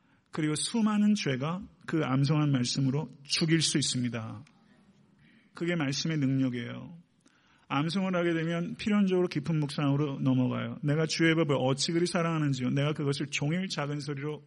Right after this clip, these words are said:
읊조리나이다." 종일 작은 소리로 읊조리나이다.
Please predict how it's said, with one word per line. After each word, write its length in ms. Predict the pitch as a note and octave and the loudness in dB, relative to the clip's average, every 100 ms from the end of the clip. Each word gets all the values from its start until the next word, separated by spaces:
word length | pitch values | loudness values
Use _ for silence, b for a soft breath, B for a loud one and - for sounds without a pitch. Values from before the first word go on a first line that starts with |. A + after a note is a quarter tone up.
| - | -12
읊조리나이다." 800 | B2+ - D#3 C#3 A#2 A#2+ - - _ _ _ _ _ _ _ _ - | -6 -4 0 0 -2 -8 -18 -20 _ _ _ _ _ _ _ _ -10
종일 280 | D#3+ E3 F3 | -4 -2 -2
작은 300 | C#3 C#3 C#3+ | -2 0 -2
소리로 340 | D3 C#3 C3+ | -2 -6 -8
읊조리나이다. 640 | B2 - A#2+ A2+ A#2 B2+ | -8 -8 -8 -8 -12 -18